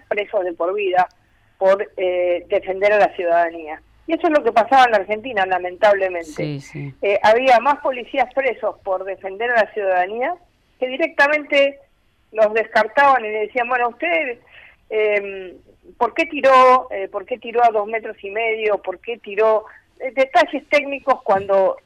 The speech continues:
Speaker 1: lo que uno tiene que mirar, como dicen todos los, eh, servicios de atención a estas situaciones en el mundo, yo trabajé mucho con el canadiense, decían, "Uno tiene que mirar", como decía Ortega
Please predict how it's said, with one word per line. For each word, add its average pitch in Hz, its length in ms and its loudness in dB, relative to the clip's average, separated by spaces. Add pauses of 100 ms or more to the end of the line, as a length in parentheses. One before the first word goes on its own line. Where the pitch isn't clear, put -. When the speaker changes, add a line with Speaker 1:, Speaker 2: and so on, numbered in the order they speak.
Speaker 1:
lo 196 160 -6
que 220 140 -4
uno 262 220 0
tiene 240 240 -4
que 214 140 -6
mirar, 214 440 4
como 170 200 -8
dicen 202 300 -10
todos 220 200 -2
los, 185 180 2 (520)
eh, 180 160 -6 (100)
servicios 202 500 -4
de 196 80 4
atención 196 680 -2 (300)
a 190 140 2
estas 202 280 -2
situaciones 208 560 -6
en 185 80 -4
el 185 120 -4
mundo, 214 360 0
yo 190 140 -8
trabajé 196 320 2
mucho 202 260 -4
con 185 140 0
el 170 120 -4
canadiense, 185 760 -2 (380)
decían, 233 400 0 (100)
"Uno 311 220 2
tiene 254 200 0
que 226 100 0
mirar", 240 480 4 (160)
como 185 180 -8
decía 196 280 -2
Ortega 220 300 2